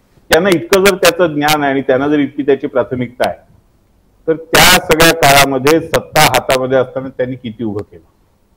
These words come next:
आणि दोन हजार चौदा पासून आता दोन हजार चोवीस पर्यंत दहा वर्षामध्ये मंदिर उभं राहत असताना या सगळ्या गोष्टी सुद्धा किती उभ्या राहिल्या, याचा एकदा हिशेब करावा.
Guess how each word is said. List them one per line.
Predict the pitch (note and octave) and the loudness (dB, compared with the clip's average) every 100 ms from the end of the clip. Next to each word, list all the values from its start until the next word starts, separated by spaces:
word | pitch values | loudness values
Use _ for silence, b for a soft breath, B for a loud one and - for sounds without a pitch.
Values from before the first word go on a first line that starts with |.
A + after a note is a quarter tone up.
| _ _ _ _ _ _ _ | _ _ _ _ _ _ _
आणि | B2+ C3+ | -8 -8
दोन | B2 C#3+ | 0 0
हजार | D#3 D#3+ D#3+ | 4 2 2
चौदा | C#3 C#3 D3 | 0 2 2
पासून | D3+ D3+ - D3+ C#3 | 2 0 -2 -2 -2
आता | - C#3+ | -2 -2
दोन | C3+ C3+ | -2 -2
हजार | C#3 C3 | -2 -4
चोवीस | - B2 C3 | -4 -6 -6
पर्यंत | - A#2 A#2 B2 | -6 -8 -6 -8
दहा | A2+ A2+ A2+ | -4 -2 -2
वर्षामध्ये | A2 - G2+ G2 - F#2+ _ _ _ _ _ _ _ _ _ _ _ _ _ _ _ | -4 -6 -10 -10 -14 -20 _ _ _ _ _ _ _ _ _ _ _ _ _ _ _
मंदिर | A#2+ C#3 C#3 F3+ | -2 0 4 4
उभं | F3 E3 | 6 4
राहत | D3+ D#3 D#3 | 4 4 2
असताना | C#3+ - C3+ D#3+ | -2 -2 -2 0
या | D#3 C3 C#3+ | 2 2 2
सगळ्या | D#3 D3 C#3+ | 2 0 0
गोष्टी | C3+ C3 C3+ | -2 -4 -10
सुद्धा | C#3+ D3+ | -6 -6
किती | D3+ A2 B2 | -6 -10 -8
उभ्या | G2+ G2 | -6 -6
राहिल्या, | F2 F2 - _ _ _ _ _ _ _ _ _ - | -8 -14 -20 _ _ _ _ _ _ _ _ _ -4
याचा | A#2 D#3 C#3+ | -2 0 0
एकदा | D3 C3 | 2 0
हिशेब | G#2+ A2 | -2 -8
करावा. | - F#2 E2 | -4 -4 -4